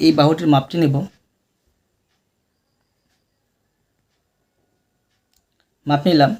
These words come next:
এখান থেকে আমি এখানে কেটে নিলাম। এটাকে তিন দিকেই হবে, এক দিকে করলাম,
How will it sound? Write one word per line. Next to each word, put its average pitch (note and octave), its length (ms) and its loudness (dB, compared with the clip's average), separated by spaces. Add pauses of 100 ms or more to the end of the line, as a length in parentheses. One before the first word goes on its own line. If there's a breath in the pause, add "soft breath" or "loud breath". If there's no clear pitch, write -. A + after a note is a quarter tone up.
(1200)
এখান E3 240 0
থেকে F3 260 -2
আমি C#3+ 120 2 (1400)
এখানে D3+ 240 -4
কেটে D3 200 -2
নিলাম। C#3 240 0 (840)
এটাকে E3+ 380 -6
তিন F3 180 -6
দিকেই F#3 260 0
হবে, D#3 160 2 (560)
এক C#3 140 -6
দিকে D#3 220 -4
করলাম, D#3 280 -2